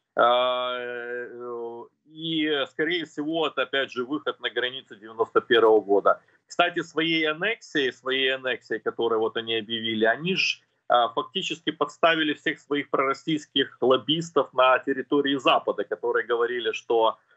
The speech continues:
а, всё не так, э, и так далее.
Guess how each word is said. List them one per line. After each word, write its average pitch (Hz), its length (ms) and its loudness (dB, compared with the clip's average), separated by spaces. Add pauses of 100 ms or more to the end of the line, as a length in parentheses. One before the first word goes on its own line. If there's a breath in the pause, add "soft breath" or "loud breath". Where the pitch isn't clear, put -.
(380 soft breath)
а, 117 200 4
всё 135 240 -4
не 120 160 -4
так, 165 360 0 (200)
э, 120 380 -4
и 113 40 -6
так 110 280 -8
далее. 135 580 -2